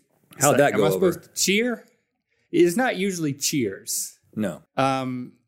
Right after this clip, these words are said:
Speaker 1: but yeah, there, now there's a heightened sense of, "Okay, there's a little bit of this left. I'm a, I'm a Tupperware that thing up, and I'm gonna put it away." And then you're, y-,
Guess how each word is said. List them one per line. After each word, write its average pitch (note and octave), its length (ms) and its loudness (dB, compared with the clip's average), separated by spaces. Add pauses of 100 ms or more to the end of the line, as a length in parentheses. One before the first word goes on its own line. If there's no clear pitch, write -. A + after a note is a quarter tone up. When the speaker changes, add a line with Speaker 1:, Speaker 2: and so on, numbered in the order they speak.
(380)
Speaker 1:
but F3 100 2
yeah, A3+ 220 2
there, D#3 160 0
now F#3 240 -2
there's B3+ 180 -2
a E3 80 -4
heightened E3 480 -6
sense E3 400 -2
of, A#2 240 -4 (1500)
"Okay, A#2+ 240 0
there's A2+ 200 -4
a A2 60 -6
little F3 280 0
bit E3+ 180 -4
of D#3+ 80 -4
this D#3+ 220 -4
left. D#3 480 -6 (540)
I'm B2+ 160 -4
a, A2 60 -8 (180)
I'm A#2+ 160 -8
a G#2+ 40 -8
Tupperware C3+ 560 -2
that B2+ 240 -8
thing B2+ 240 -6
up, B2+ 300 -4
and A#2+ 80 -12
I'm A#2+ 60 -10
gonna A2 120 -12
put D3+ 180 0
it A2+ 100 -2
away." A#2 520 -8 (480)
And A2+ 160 -2
then D#3 140 2
you're, C3 220 -2 (800)
y-, - 160 -16